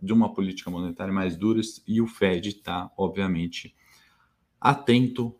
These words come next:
a isso. Ó, o Borja dando um bom dia de Paris, Morning Call internacional hoje. Bom dia, Borja, bom dia, Newton, Verônica, Orione, João, Márcio, todo mundo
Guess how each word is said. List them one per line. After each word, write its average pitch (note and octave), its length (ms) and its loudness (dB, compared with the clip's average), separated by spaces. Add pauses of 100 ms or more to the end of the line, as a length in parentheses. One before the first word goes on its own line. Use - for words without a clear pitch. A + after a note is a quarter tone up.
a B2 180 0
isso. A2 420 -2 (100)
Ó, A2+ 100 0
o A#2+ 60 0
Borja A2+ 420 2
dando A#2 220 4
um A2+ 60 4
bom G2 280 2
dia A#2 180 2
de A2+ 120 0
Paris, G#2+ 440 2
Morning G#2+ 360 0
Call G#2+ 500 0 (160)
internacional G#2 960 0
hoje. G2+ 460 0 (140)
Bom G#2+ 260 4
dia, G2+ 480 0 (340)
Borja, G#2 480 6
bom F#2+ 220 0
dia, F#2 180 -4
Newton, G#2 400 0
Verônica, F2+ 720 0 (220)
Orione, G#2 800 2 (260)
João, A#2 460 4 (160)
Márcio, G#2+ 640 -4 (240)
todo C3 260 6
mundo A#2 460 4